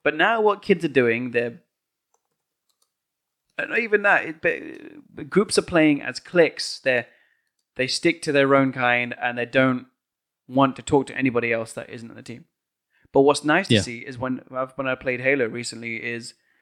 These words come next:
Speaker 1: um, I say recently, so I mean, like, a few months ago, is, um, um, is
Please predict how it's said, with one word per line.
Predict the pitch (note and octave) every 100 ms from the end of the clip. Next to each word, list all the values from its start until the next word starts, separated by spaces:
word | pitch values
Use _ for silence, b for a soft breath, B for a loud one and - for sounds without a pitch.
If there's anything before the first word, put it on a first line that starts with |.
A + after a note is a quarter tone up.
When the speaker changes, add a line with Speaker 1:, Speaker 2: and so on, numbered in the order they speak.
| _ _ _ _ _ -
Speaker 1:
um, | A#2+ A2+ A2 A2 A2 A2 - _
I | - A2
say | A#2
recently, | G#2+ A2 A#2+
so | G#2+ A2
I |
mean, | A2 A2
like, | -
a | A2+
few | -
months | A#2 A#2
ago, | A2 A#2 C#3+ - _ _ _ _
is, | B2 A#2 A2 G#2+ -
um, | - A#2 A2 G#2+ A2 G#2+ _ _ _ _ _ _ _ _ _ _ _ _ _ _ _ _ _ _ _ _ _ _ _ _ _ _ -
um, | A#2+ A2+ A2 A2 A2 _ _ _ _
is | C3 A#2+ A2+ A2+ A#2 A2+ -